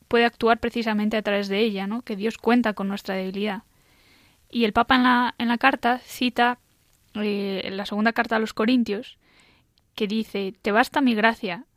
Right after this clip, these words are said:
porque mi poder se manifiesta plenamente en la debilidad".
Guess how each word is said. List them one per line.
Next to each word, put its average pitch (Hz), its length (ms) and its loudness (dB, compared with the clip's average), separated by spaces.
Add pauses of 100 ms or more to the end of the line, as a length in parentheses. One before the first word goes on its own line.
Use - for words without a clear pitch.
(360)
porque 233 220 0
mi 220 120 4
poder 214 280 2
se 302 120 0
manifiesta 254 760 4 (100)
plenamente 240 600 4
en 262 60 2
la 220 100 4
debilidad". 196 540 -2